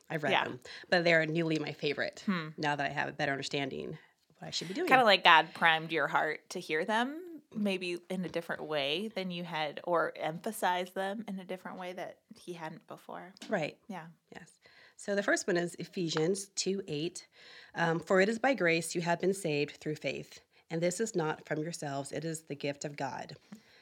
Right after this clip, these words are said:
Speaker 1: So because of our faith and what he's done for us on the, on the cross, he's given us the ultimate gift of salvation and made us righteous by his grace. And then, um, Romans five eight,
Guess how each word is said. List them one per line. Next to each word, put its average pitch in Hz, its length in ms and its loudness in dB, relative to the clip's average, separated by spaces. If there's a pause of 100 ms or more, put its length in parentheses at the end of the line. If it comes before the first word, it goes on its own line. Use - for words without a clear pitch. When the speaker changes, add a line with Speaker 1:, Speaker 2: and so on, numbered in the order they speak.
(520)
Speaker 1:
So 180 100 -2
because 196 240 2
of 180 60 -2
our 170 100 2
faith 160 360 0
and 151 80 2
what 156 160 0
he's 156 140 -6
done 160 200 2
for 151 140 -2
us 147 220 0
on 151 120 -2
the, 143 180 -10
on 139 60 -4
the 143 60 -2
cross, 170 340 -2
he's 156 160 -4
given 151 260 -2
us 147 280 -4
the - 180 -6
ultimate 151 280 -2
gift - 300 -10
of - 80 -10
salvation 147 580 -2
and 139 120 -2
made 143 120 -2
us 143 160 -4
righteous - 640 -4
by 131 80 -12
his - 160 -8
grace. - 460 -2 (720)
And 165 140 -2
then, 156 240 2
um, 151 480 0
Romans 165 540 2
five 160 260 2
eight, 165 420 2